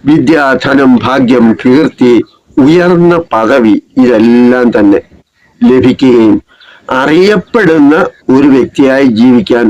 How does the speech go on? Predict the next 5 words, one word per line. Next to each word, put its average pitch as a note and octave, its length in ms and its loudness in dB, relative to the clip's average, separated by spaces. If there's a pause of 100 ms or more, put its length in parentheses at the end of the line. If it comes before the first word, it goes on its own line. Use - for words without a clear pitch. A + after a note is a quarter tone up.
(220)
ശുക്രദശയിൽ A#2+ 800 0 (380)
സാഹചര്യം A#2 720 0 (340)
ലഭിക്കുകയും B2+ 680 0
ചെയ്യും. - 260 -4
കാരണം C3 320 -2